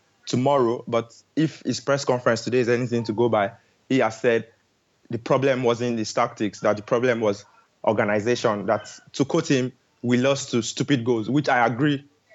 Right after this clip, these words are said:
to. The penalty was an uncharacteristically bad decision from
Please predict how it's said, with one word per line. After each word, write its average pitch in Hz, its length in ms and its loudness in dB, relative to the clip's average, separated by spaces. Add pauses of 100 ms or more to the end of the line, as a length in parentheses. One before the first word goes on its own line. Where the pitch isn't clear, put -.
(120)
to. 117 220 2
The 113 100 -2
penalty 127 440 0
was 104 300 0 (280)
an 110 240 -4
uncharacteristically 120 720 0
bad 117 320 0
decision 110 440 -2
from 101 280 -2